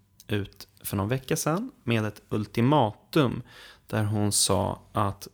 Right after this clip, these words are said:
eh, Filminstitutet kommer ge markn-, allt marknadsstöd till kvinnliga filmskapare år tjugotjugo om inte marknaden själv släpper fram fler kvinnliga regissörer och manusförfattare.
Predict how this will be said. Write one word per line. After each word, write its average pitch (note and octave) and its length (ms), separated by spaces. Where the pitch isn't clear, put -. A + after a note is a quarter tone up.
eh, G#2 240
Filminstitutet A#2+ 840
kommer A2 220
ge G#2 200
markn-, A2 720
allt C#3+ 300
marknadsstöd G#2 800
till G2+ 200
kvinnliga A2 640
filmskapare G#2+ 920
år G2 200
tjugotjugo A#2+ 920
om - 240
inte G#2 260
marknaden G2+ 540
själv D#3 380
släpper - 380
fram C3+ 320
fler G2 300
kvinnliga G2 420
regissörer G#2 540
och - 120
manusförfattare. A2+ 840